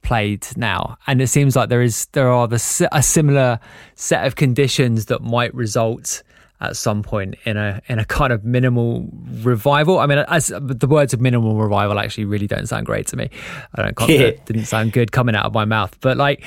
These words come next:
Speaker 1: it's actually ties into something you said previously about the way that festivals have kind of eaten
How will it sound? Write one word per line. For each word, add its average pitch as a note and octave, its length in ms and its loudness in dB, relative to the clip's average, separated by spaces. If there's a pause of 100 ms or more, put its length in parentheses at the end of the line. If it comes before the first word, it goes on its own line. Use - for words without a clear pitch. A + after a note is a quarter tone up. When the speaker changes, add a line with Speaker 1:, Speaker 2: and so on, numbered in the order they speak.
(320)
Speaker 1:
it's - 360 0 (180)
actually E3+ 360 0
ties D#3+ 260 2
into C#3+ 160 2
something C3+ 460 0 (260)
you D3 160 0
said C3+ 420 0 (220)
previously E3 680 0
about A#2+ 440 0 (480)
the C3 120 2
way B2 420 2
that - 240 -4
festivals C3 680 0
have A2+ 140 -2
kind A#2+ 180 0
of A2 80 -2 (120)
eaten A2+ 720 0